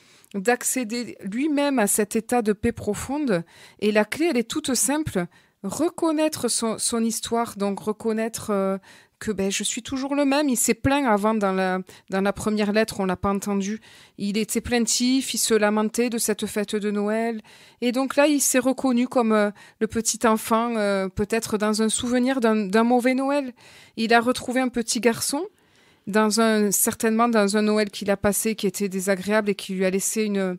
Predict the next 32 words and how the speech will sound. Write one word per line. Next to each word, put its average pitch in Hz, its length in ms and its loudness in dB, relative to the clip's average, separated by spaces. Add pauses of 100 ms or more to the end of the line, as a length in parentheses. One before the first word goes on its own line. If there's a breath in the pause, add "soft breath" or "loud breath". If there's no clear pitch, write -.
(340 soft breath)
un 196 80 0
mauvais 214 320 4
souvenir. 226 640 0 (400 soft breath)
Et 214 120 4
ensuite, 226 440 0
il 226 80 4
a 202 80 4
pu - 180 -4
le 269 140 2
consoler. 220 640 -2 (600 loud breath)
Et 220 120 6
à 226 60 8
ce 240 180 0
moment-là, 226 560 2 (280 soft breath)
il 220 180 0
a 208 80 4
pu 277 300 -6
se - 180 -2
pardonner, 247 840 -2 (300 loud breath)
euh, 208 180 2
d'être 185 440 0
ce - 140 -2
qu'il 220 300 -4
est 240 40 0
aujourd'hui. 208 600 -6 (380 loud breath)
Et 208 100 0
c-, - 240 -2
et 208 100 0
c'est - 320 -4
une 240 140 4
vraie, 262 560 2
euh, 214 140 2